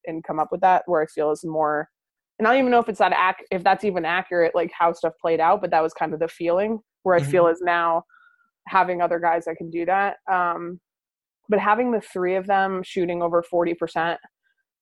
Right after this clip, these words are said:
Speaker 1: over forty-two percent, really, if you round up for Ty, from three to start the season and seventy-six percent from the free throw line with Ky-,
Speaker 2: Yeah.
Speaker 1: Kyle's at eighty-six percent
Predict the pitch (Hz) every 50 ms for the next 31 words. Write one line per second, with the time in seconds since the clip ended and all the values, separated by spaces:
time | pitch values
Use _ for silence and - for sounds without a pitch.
0 | _ _ - - 196 185 196 170 - 220 202 180 185 175 - 254 262 - 180 -
1 | 160 156 151 170 185 175 165 170 170 175 175 _ _ _ _ - - 190 175 180
2 | 175 175 175 170 175 170 175 170 - - 170 165 - 170 175 170 165 170 170 -
3 | _ _ - - 190 190 - - - 180 180 175 180 185 190 202 202 _ _ _
4 | _ _ _ _ _ _ _ _ _ _ _ - - 196 - - - 180 180 175
5 | - 175 - - 190 185 175 185 196 202 202 196 - 190 190 185 185 180 180 175
6 | 175 - - _ - - - 196 185 185 175 170 170 - 185 180 - - - 196
7 | - 208 202 202 196 - - 185 170 170 170 165 - - 175 180 190 - 220 214
8 | 214 220 220 220 226 226 226 220 _ _ _ _ - 190 185 180 - - 185 180
9 | 175 _ _ _ _ _ - - 190 - - - 117 - 190 202 220 220 208 196
10 | 202 175 - 185 185 180 180 - - 185 175 - - 170 - - 170 175 165